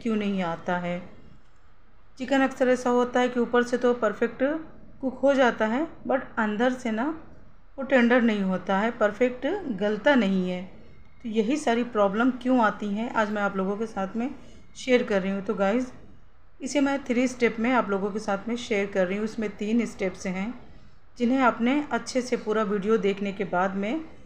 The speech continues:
इन सारी steps को आप लोगों ने फॉलो किया ना, तो बस आपको मज़ा ही आ जाएगी। आपका chicken आज के बाद ना कभी भी ख़राब नहीं होगा, perfect बनेगा, अच्छे से crisp आएंगे। तो आइए देख लेते हैं।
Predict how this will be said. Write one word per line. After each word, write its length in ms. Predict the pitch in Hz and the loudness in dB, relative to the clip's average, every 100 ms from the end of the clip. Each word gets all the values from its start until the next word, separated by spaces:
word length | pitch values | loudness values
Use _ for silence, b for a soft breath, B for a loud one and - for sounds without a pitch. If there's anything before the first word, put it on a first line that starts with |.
| - - - | -18 -18 -4
इन 80 | 262 | -4
सारी 380 | 247 226 220 254 | 0 0 2 0
steps 340 | 247 226 208 - | 0 -2 -2 0
को 120 | 226 | 2
आप 180 | 202 196 | 2 2
लोगों 180 | 185 | 0
ने 100 | 202 220 | 0 -2
फॉलो 400 | - 175 196 240 | 0 2 2 0
किया 280 | 208 202 190 | 0 0 2
ना, 240 | 220 302 - - - - - - | 0 -2 -6 -18 -18 -18 -14 -4
तो 60 | 240 | 2
बस 240 | 269 269 | 4 4
आपको 220 | 226 254 | 0 4
मज़ा 260 | 254 202 220 | 4 4 6
ही 120 | 240 | 6
आ 80 | 226 | 6
जाएगी। 300 | 214 226 240 | 4 2 4
आपका 260 | 226 226 247 | 2 2 -2
chicken 320 | 240 190 233 | -2 -2 0
आज 200 | 214 208 | 0 -2
के 120 | - 220 | -4 -2
बाद 200 | 202 202 | 0 0
ना 100 | 220 | -2
कभी 220 | 214 190 | -4 -4
भी 200 | 196 254 320 - - - - - - | -2 -2 -4 -10 -16 -18 -18 -16 2
ख़राब 260 | 254 269 240 | 6 6 6
नहीं 200 | 262 262 | 6 6
होगा, 320 | 247 247 285 | 4 2 2
perfect 460 | 294 214 254 240 240 | 2 2 2 0 0
बनेगा, 520 | 214 240 240 254 277 294 - - - 269 | 2 2 2 2 0 -2 -14 -18 -12 -8
अच्छे 280 | 262 - | -6 -4
से 160 | 254 - | -4 -4
crisp 460 | 254 233 269 - 262 | -4 -2 -2 0 4
आएंगे। 400 | 240 233 240 269 294 - - - - - | 4 4 2 2 -2 -8 -16 -18 -12 0
तो 60 | |
आइए 220 | 233 233 | 4 4
देख 220 | 240 226 226 | 4 4 2
लेते 240 | 214 214 | -2 -2
हैं। 200 | 202 226 | -4 -2